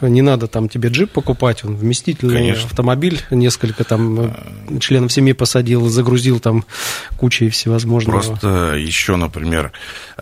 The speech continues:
Speaker 2: э, срок службы автомобиля поменялся. То есть, смотрите, вот давайте по-, сравним с вами, э, раньше, как мы с вами покупали телефоны.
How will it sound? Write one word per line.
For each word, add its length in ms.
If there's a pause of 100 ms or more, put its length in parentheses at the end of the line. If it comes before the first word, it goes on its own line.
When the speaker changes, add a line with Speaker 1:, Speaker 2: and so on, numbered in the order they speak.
Speaker 2:
э, 920
срок 340
службы 300
автомобиля 460
поменялся. 520 (640)
То 60
есть, 100
смотрите, 500
вот 220
давайте 300
по-, 200
сравним 400
с 120
вами, 240
э, 440
раньше, 280
как 180
мы 80
с 80
вами 160
покупали 360
телефоны. 460